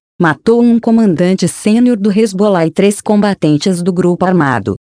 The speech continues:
segundo três fontes de segurança. O Hezbollah confirmou a morte do comandante e disse, em um comunicado,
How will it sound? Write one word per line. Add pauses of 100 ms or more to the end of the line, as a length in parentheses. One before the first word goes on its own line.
(120)
segundo
três
fontes
de
segurança. (420)
O
Hezbollah
confirmou
a
morte
do
comandante
e
disse, (240)
em
um
comunicado,